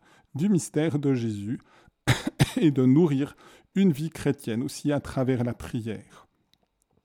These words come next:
Voilà pour, euh, pour, euh, l'essentiel de, de ce passage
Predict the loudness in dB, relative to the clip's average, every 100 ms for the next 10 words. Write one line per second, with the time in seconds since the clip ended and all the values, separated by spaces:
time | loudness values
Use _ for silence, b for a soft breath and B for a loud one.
0 | _ b b b b b b b b b
1 | b _ -6 0 4 4 2 0 2 2
2 | 0 -4 -12 -4 -4 -2 -4 -4 -6 -8
3 | -12 -16 b _ _ _ _ _ _ _
4 | _ _ -20 _ b b b b -4 2
5 | 4 4 2 2 2 4 4 2 _ -4
6 | -2 -2 -4 -6 0 2 2 0 -2 -4
7 | -4 -4 -2